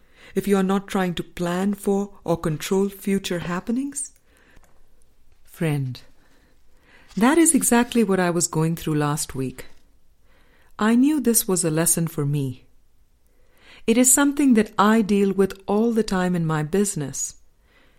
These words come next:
and it is time for me to learn that lesson. I do not know how much of it is learned, but I do know to quit reacting to things that happen, to recognize that I had an outcome,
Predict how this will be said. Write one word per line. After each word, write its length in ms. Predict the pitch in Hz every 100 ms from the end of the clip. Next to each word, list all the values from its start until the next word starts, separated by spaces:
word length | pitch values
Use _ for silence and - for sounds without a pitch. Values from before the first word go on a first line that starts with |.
| -
and 140 | 185 190
it 120 | 190
is 180 | 185 -
time 320 | 208 214 233
for 140 | 214
me 180 | 196 196
to 120 | 196
learn 340 | 175 170 175 165
that 200 | 156 151
lesson. 440 | 151 - 143 135 - _ _ _ _ _ _ _ _ _ _ - - - -
I 100 | 247
do 140 | 311
not 220 | 339 330
know 300 | 226 233 277
how 180 | 233 214
much 260 | 214 226 -
of 100 | 196
it 140 | 190
is 140 | 175 147
learned, 500 | 170 190 160 127 - - _ _ _ _ _ _ _ _ -
but 120 | 196
I 140 | 196 190
do 300 | 151 226 269
know 500 | 226 208 220 165 - -
to 80 |
quit 440 | - - 220 214 165
reacting 520 | 170 175 175 180 165
to 100 | 151
things 400 | - 160 165 160
that 140 | 160 -
happen, 480 | 160 156 147 - - - - - _ _ _ _ _ - _ -
to 140 | 208
recognize 800 | 220 233 226 165 190 202 226 247
that 140 | 226 202
I 140 | 190
had 360 | 175 196 208 214
an 120 | 196
outcome, 600 | 185 226 - 175 156